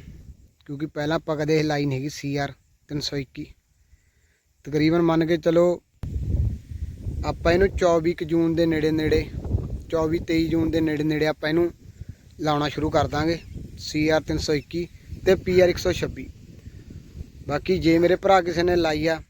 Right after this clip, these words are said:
ਸੀ ਆਰ ਤਿੰਨ ਸੌ ਇੱਕੀ ਤਾਂ ਇਹਦੇ ਬਾਰੇ ਆਪਾਂ ਨੂੰ ਜ਼ਰੂਰ ਕੁਮੈਂਟ ਕਰਕੇ ਦੱਸਿਓ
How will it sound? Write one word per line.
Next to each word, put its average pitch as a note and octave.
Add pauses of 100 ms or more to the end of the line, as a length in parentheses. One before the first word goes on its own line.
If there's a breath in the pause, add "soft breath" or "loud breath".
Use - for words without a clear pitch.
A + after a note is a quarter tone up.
(140)
ਸੀ D#3+
ਆਰ D#3+
ਤਿੰਨ D#3
ਸੌ D#3+
ਇੱਕੀ D3+ (180)
ਤਾਂ D3+
ਇਹਦੇ D#3
ਬਾਰੇ E3
ਆਪਾਂ D#3+
ਨੂੰ E3
ਜ਼ਰੂਰ C#3+
ਕੁਮੈਂਟ D#3+
ਕਰਕੇ D3+
ਦੱਸਿਓ D3+